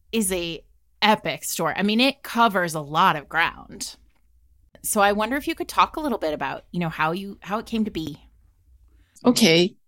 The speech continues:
Speaker 2: Um, I had to make myself some notes about this because
Speaker 1: <laughs>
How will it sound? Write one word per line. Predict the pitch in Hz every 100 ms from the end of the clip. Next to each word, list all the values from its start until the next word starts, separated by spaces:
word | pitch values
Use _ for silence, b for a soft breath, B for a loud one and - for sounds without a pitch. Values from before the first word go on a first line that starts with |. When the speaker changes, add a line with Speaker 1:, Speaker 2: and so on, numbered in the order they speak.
| _ _ -
Speaker 2:
Um, | 202 -
I | - 202
had | 269 330
to | 311
make | 240 240
myself | 240 - 208
some | - 185 180
notes | 175 180 -
about | 175 - 160 -
this | - - - -
because | 156 - - 311 254
Speaker 1:
<laughs> | 302